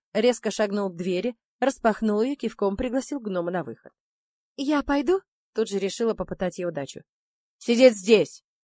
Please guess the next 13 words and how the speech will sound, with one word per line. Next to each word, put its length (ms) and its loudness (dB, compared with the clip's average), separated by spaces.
рявкнул 400 -2
Саня, 340 -4
оскалившись, 540 -8
потом 280 -4
развернулся 720 -4
к 20 -20
всё 160 -10
ещё 220 -6
пребывающему 680 -4
в 60 -14
шоковом 300 -6
состоянии 480 -6
гному. 320 -14